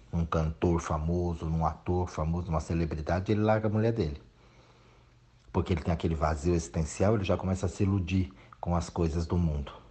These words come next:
Mulherada em cima dele, ele enlouquece. A mulher, a mesma coisa. Se ela se destaca e ela vai por uma fama, a primeira coisa que ela faz é trocar o benê.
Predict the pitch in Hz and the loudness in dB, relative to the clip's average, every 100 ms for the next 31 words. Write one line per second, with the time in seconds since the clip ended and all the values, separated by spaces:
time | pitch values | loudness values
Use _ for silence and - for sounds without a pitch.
0 | - - 76 73 76 80 73 - 71 - | -18 -6 -2 2 4 4 2 -4 -10 -6
1 | 73 71 82 85 82 85 87 90 85 71 | -4 -2 -2 0 0 0 0 -2 -2 -4
2 | - 80 - - 87 87 90 90 95 92 | -6 -10 -10 -6 0 2 4 2 2 0
3 | 92 107 - 85 78 - - - _ _ | 0 -2 -2 -4 -4 -8 -20 -20 _ _
4 | _ - _ _ _ _ - - 87 98 | _ -20 _ _ _ _ -20 -2 2 4
5 | 104 95 82 80 - 82 80 - 82 78 | 2 0 -2 -6 -2 0 0 0 0 2
6 | 78 78 80 78 71 - 107 120 92 - | 0 -2 -2 -2 -2 2 2 2 0 -4
7 | - - 85 98 113 139 143 113 104 92 | -14 -8 -6 -2 0 0 -2 -2 0 0
8 | 101 107 113 113 120 117 127 135 98 | 2 0 0 -2 0 2 2 2 0